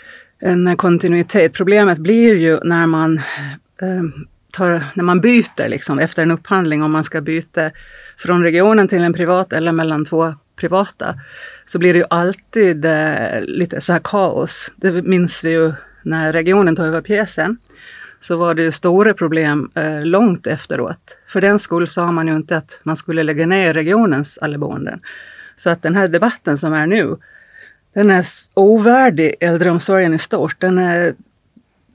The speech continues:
så tråkigt att det ska liksom som,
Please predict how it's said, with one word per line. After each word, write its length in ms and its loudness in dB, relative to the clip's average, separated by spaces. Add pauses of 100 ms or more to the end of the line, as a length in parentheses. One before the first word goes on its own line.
(280)
så 180 -2
tråkigt 640 0
att 180 -2
det 100 0
ska 280 -6
liksom 380 -4
som, 600 -6